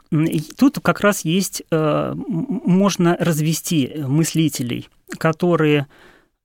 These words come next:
повторяют или абсорбируют вот эту концепцию к новым реалиям, допустим, Григорий Низкий. Он, э, пересказывая, перефразируя, повторяет идею вот этой мировой гармонии, которая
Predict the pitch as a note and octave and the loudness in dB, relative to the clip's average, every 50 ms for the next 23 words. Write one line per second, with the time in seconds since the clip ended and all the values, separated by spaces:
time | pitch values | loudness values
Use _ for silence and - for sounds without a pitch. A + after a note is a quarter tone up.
0 | - F#3+ - - F3+ F3 - - G#3 - A#3+ A3+ G3+ D#3+ C#3+ C3 - - - G3+ | -20 -20 -4 -2 -2 -2 0 2 2 4 4 4 4 4 2 0 -2 -2 0 0
1 | A3 F3+ D3 - - - D#3+ E3 D#3+ D#3 F3+ F3 D3 C3+ C3 B2 - C#3+ C3+ C#3 | 2 2 0 0 0 0 0 0 0 0 0 2 2 2 0 0 -2 -2 -2 -2
2 | B2 F3 - - D#3 D#3+ D#3+ - E3+ C3+ - - - - C3+ C3 - - D#3+ D#3 | -4 -4 -2 0 0 0 0 0 -2 -2 -2 -6 -8 -6 -6 -6 -2 0 2 2
3 | D#3 D3+ D#3+ D#3+ E3+ A3 C4 D#4 C#4 G#3+ D3 C3+ D#3 D#3 - A3 - D#3+ D3 C#3+ | 4 2 2 0 2 2 2 2 4 2 2 0 0 0 0 0 2 2 2 2
4 | D3+ C#3 D#3+ D#3+ E3 D#3+ D3+ C#3 A#2+ - - - C#3 - _ _ _ _ _ _ | 2 0 0 2 2 2 2 2 0 -2 -8 -12 -14 -14 _ _ _ _ _ _
5 | _ _ _ _ - - - - - - - _ _ - - C4+ D4+ D4+ C#4 B3 | _ _ _ _ -20 -20 -20 -20 -20 -20 -20 _ _ 0 4 6 6 8 6 6
6 | A3+ - - - F3+ F3 D#3+ D#3 D3+ D#3+ D#3+ D3+ - D#3 E3+ F#3 F#3 C3+ C3 C#3 | 4 0 0 0 2 2 4 2 2 0 -2 -4 -6 -6 -6 -4 -4 -6 -8 -8
7 | D#3+ D#3+ D3 C#3+ - _ _ _ _ - A3+ A3 G3 E3+ D3+ D3 C3+ C3 C#3+ - | -8 -8 -8 -8 -10 _ _ _ _ 2 4 4 4 4 4 2 0 -2 -6 -10
8 | - - D#3 F3+ G#3+ A3 G3+ G3+ F3+ - - - D#3+ D#3 C#3+ - - D3+ D3 D3+ | -4 0 2 2 2 2 2 0 0 0 0 0 0 0 0 -2 -2 0 0 0
9 | D#3 D#3+ F#3 A#3+ C#4+ C4 B3 A3 G3 - - E3+ - - F#3+ F#3+ G3 G#3 A3+ G#3+ | 2 2 4 4 4 4 4 2 2 0 -2 -6 -2 0 2 2 4 4 2 2
10 | F#3 - - D3 D3 C#3+ D3 F3 G#3 A3 G3 E3+ D#3 C#3 C3 C#3 - D#3 D3+ - | 0 2 0 -2 0 0 0 0 0 2 2 2 0 0 0 0 -2 -2 -2 0
11 | C#3+ C#3+ C3+ C#3 - C#3+ D3+ D3+ C#3+ D#3+ E3 E3+ E3 D#3 D#3+ C#3+ C3 B2+ C#3+ D3+ | 0 0 0 0 -2 -2 0 2 2 2 4 2 2 2 2 0 2 2 0 0
12 | E3 F3 G3 B3 D4+ C#4+ A#3+ F#3+ D#3 - - D#3 - - D#3+ D3 D3 C#3+ | 0 2 4 4 4 4 4 4 2 2 0 -2 0 0 0 0 0 -2